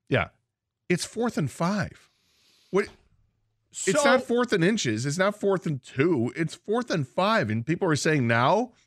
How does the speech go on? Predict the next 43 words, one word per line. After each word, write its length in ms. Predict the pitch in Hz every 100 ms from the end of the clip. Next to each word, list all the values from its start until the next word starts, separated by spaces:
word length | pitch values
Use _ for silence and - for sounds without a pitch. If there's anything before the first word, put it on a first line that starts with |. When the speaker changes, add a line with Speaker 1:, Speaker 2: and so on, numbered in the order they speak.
| _
Speaker 1:
revisionist 500 | - 127 147 151 135
history, 440 | 139 151 - 220 240 - -
they 80 | 135
should 160 | - 139
have 80 |
gone 240 | 135 147 160
for 260 | 175 180
it 40 | 214 151
to 160 | 143
see 160 | 127 156
if 100 | 143
they 100 | 147
can 140 | 135
drain 260 | 113 117 147
the 60 | 143
clock. 500 | - 127 175 269 _ _ _ _ _ _ _ _ _ _ _ _ _
That's 120 | 208
five 400 | - 302 302 220
yards. 400 | 202 277 190 131
It's 160 | 143 143
not 160 | 240 254
a 60 |
couple 340 | - 233 180 123
yards. 400 | 87 - _ _ _ _ -
Speaker 2:
Should 300 | - - 143
he 60 | 131
have 120 | 120
gone 220 | 139 151
for 220 | 135 160
it 40 | 135
in 100 | 113
overtime? 580 | 110 101 - 67 67 92
'Cause 140 | 131
that's 320 | 127 123 - -
when 160 | - 123
I 100 | 113
think 340 | - 131 107
Dan 220 | 127 104
Campbell 380 | 95 107 101 92
might 280 | 90 92 87
have. 240 | 82 - - _ _ _ _ _ _ _ _ _ _ _ _ _ _ _ _ _ _ _ _ _
Speaker 1:
Now, 140 | 143 127
Speaker 2:
And 140 | 131